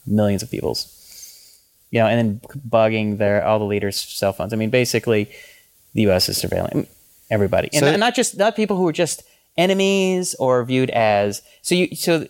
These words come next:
Speaker 1: U S would, would categorize North Korea and Iran as enemy states.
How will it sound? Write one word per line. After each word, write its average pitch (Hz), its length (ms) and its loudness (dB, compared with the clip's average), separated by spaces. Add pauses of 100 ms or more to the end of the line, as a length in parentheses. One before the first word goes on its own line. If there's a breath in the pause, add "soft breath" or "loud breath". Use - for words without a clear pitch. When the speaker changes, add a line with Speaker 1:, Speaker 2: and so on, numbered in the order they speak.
Speaker 1:
U 180 220 -2
S 180 140 -4
would, 135 160 -2 (160)
would 131 140 -2
categorize 113 800 2
North 127 260 0
Korea 110 440 2
and 104 100 -2
Iran 98 720 -2 (400)
as 104 360 -6 (260)
enemy 127 220 2
states. 143 580 -2